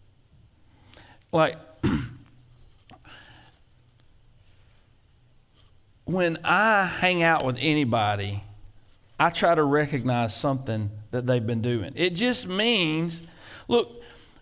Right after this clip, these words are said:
we were all created to be seen. Do you know that? D-, do you like it when somebody recognizes your effort? How about this? You're at work. You're fixing a problem.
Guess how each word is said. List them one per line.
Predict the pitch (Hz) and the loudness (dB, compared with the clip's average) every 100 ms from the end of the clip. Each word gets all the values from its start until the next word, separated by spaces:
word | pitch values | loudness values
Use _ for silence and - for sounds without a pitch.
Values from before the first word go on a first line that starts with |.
| - | -2
we | 165 262 | 2 2
were | 262 226 | 2 2
all | 208 208 | 2 2
created | - - 202 190 214 254 196 - | 0 -4 0 2 4 4 2 0
to | 170 | 0
be | 170 | 0
seen. | 170 - - 247 240 120 98 - - - - - _ _ - - _ - | 0 0 2 4 2 0 -6 -12 -18 -20 -20 -20 _ _ -20 -20 _ -4
Do | |
you | 185 | 0
know | 214 | 4
that? | 220 160 | 4 2
D-, | 170 - | -4 -2
do | 156 | 0
you | 196 247 285 | 2 2 4
like | 220 214 233 | 4 4 2
it | 240 | -2
when | 208 | -2
somebody | - 202 208 208 196 165 | 0 0 4 4 4 4
recognizes | 147 170 180 180 180 170 156 | 2 2 0 0 0 0 -2
your | 147 135 | 0 2
effort? | 143 143 170 - - - - _ _ - - - _ - - _ - - - _ _ _ _ - - - - | 0 0 -6 -8 -20 -20 -20 _ _ -20 -20 -20 _ -20 -20 _ -20 -20 -20 _ _ _ _ -20 -20 -20 -2
How | 202 | 2
about | 220 220 220 | 2 2 2
this? | 202 143 113 - - - | 4 4 0 -6 -12 -2
You're | 165 226 | 2 4
at | 196 | 4
work. | 185 185 - - - _ _ _ - - - _ - - - - _ - _ _ _ | 4 2 -2 -16 -20 _ _ _ -20 -20 -20 _ -20 -20 -20 -20 _ -20 _ _ _
You're | 185 | -4
fixing | 190 220 226 214 208 | -2 0 0 0 0
a | |
problem. | - 208 196 180 113 95 | 2 4 4 2 -2 -6